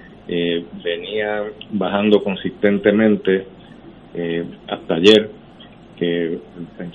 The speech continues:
subió, por ejemplo, eh, el día veinticuatro de julio habían doscientos cuarenta y cuatro casos nuevos confirmados, después bajó a ciento noventa y dos el siguiente día, luego ciento setenta y nueve, luego ciento sesenta y siete, luego ciento quince, yo dije, "Bueno, ya definitivamente esto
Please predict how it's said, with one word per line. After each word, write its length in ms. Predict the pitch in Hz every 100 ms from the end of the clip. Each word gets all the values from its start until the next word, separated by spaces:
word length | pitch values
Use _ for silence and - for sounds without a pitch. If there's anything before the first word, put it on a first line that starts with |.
| -
subió, 320 | 85 104 98
por 120 | 87
ejemplo, 520 | 85 98 98 104 98 - - - - - - - -
eh, 420 | 90 87 87 85 - - -
el 200 | 95 87
día 180 | 95 110
veinticuatro 540 | 117 117 117 120 113
de 80 | 113
julio 240 | 131 117 101
habían 180 | 104
doscientos 400 | 104 95 104 110
cuarenta 340 | 113 104 101 98
y 80 | -
cuatro 360 | 104 104 98
casos 300 | 95 90 95 85 -
nuevos 440 | 92 98 98 95 -
confirmados, 680 | 95 90 90 90 90 82 80
después 240 | - 101
bajó 240 | 101 92 104
a 80 | -
ciento 300 | 95 95 101
noventa 360 | 98 95 92
y 20 |
dos 160 | 95 98
el 140 | 90
siguiente 420 | - 87 90 90 92
día, 200 | 110 101
luego 280 | 87 92 95
ciento 320 | 98 95 92
setenta 360 | 92 92 87 87
y 40 |
nueve, 280 | 110 113 110 - - - - -
luego 240 | 92 92
ciento 280 | 92 98 98
sesenta 380 | 95 95 92 87
y 40 | -
siete, 300 | 117 117 95
luego 240 | 90 98 98
ciento 300 | 101 98 92
quince, 340 | 123 123 92
yo 100 | 87
dije, 120 | 87
"Bueno, 180 | 82 80
ya 100 | 90
definitivamente 840 | 95 104 90 98 95 101 98 104
esto 120 | 90